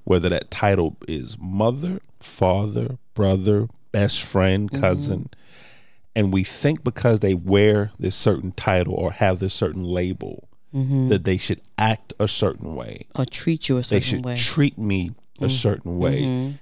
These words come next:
Speaker 1: They should hold me in a certain regard
Speaker 2: Mm-hmm.
Speaker 1: because we share a title or we have this title.
Speaker 2: Mm-hmm.
Speaker 1: When that is so not the case.
Speaker 2: So far from the truth.
Speaker 1: When the crazy part is that if you,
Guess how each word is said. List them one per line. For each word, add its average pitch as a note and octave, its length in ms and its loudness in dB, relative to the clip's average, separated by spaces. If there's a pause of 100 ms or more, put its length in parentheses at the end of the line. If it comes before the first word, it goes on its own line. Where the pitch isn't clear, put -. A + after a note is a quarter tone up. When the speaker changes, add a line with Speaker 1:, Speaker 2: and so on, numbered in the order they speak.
Speaker 1:
They G2+ 180 2
should F#2+ 240 -2
hold C3+ 460 2
me A#2+ 260 0
in G2+ 100 2
a F2+ 60 -2
certain G#2+ 400 0
regard F2+ 640 0
Speaker 2:
Mm-hmm. C3+ 540 -2 (140)
Speaker 1:
because G#2+ 480 2
we F#2 220 0
share A2 580 2
a F#2 140 -4
title F#2 400 0
or F2+ 140 0
we E2+ 140 -6 (160)
have F2 300 0
this - 220 -6
title. C#3 520 -2
Speaker 2:
Mm-hmm. C3+ 360 -2 (320)
Speaker 1:
When G2+ 260 2
that A2+ 160 4
is G2 140 0
so A2 720 0 (280)
not G#2+ 400 -4 (200)
the A2 200 -2
case. C#3+ 400 -6
Speaker 2:
So C#3+ 280 -6
far B2+ 240 -4
from B2 200 -10
the B2 40 -10
truth. B2 380 -12
Speaker 1:
When A#2 340 4
the G#2 80 6
crazy D#3 480 2
part A2+ 340 0
is G2 140 -2
that G2 240 2
if D#3 400 4
you, D3+ 260 -2